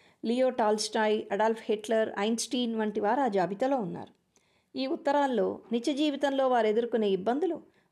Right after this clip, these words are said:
ఒకరినొకరు సాధించిన విజయాలకు ప్రశంసించుకోవడాలు అవన్నీ జరిగేవి. తరచుగా దేశీయ, అంతర్జాతీయ ప్రాధాన్యమున్న అంశాలను గురించి చర్చించుకునేవారు. ఒక ఉత్తరంలో గాంధీ హిట్లర్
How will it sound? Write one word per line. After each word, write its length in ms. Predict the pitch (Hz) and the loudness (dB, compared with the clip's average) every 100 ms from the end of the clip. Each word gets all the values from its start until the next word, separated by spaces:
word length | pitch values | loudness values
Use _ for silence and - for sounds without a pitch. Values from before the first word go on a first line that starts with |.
| - | -6
ఒకరినొకరు 500 | 226 277 269 269 247 | -2 0 0 -2 0
సాధించిన 480 | - 233 240 233 220 | 0 2 0 0 0
విజయాలకు 460 | 208 233 226 208 | 0 2 2 0
ప్రశంసించుకోవడాలు 1080 | 208 196 254 262 277 - 294 302 349 330 - - _ - | -2 -4 -2 -4 -4 -2 0 2 2 2 -2 -10 _ -6
అవన్నీ 420 | 190 175 175 196 | -4 -2 -2 -2
జరిగేవి. 520 | 240 226 202 202 208 - _ _ - | 0 -2 -2 -6 -10 -18 _ _ -6
తరచుగా 540 | 180 160 - 180 226 - - - - _ | -4 -4 -6 -6 -8 -10 -20 -20 -20 _
దేశీయ, 460 | 185 214 254 294 277 | -2 0 0 0 2
అంతర్జాతీయ 720 | 269 240 269 240 262 254 254 | 0 0 -2 0 0 0 -2
ప్రాధాన్యమున్న 640 | 254 240 233 240 233 233 226 | 0 0 2 2 0 0 0
అంశాలను 460 | 196 202 269 254 | -2 0 0 2
గురించి 340 | 226 220 262 294 | 0 -2 0 -2
చర్చించుకునేవారు. 720 | 294 330 - 226 131 - - _ _ _ _ _ _ _ _ _ _ _ | -2 -6 -4 -6 -6 -12 -18 _ _ _ _ _ _ _ _ _ _ _
ఒక 120 | 226 | -6
ఉత్తరంలో 520 | 233 202 202 302 320 302 | -4 -4 -2 0 2 2
గాంధీ 340 | 233 240 285 | 2 2 0
హిట్లర్ 360 | 254 254 294 | -2 -2 -2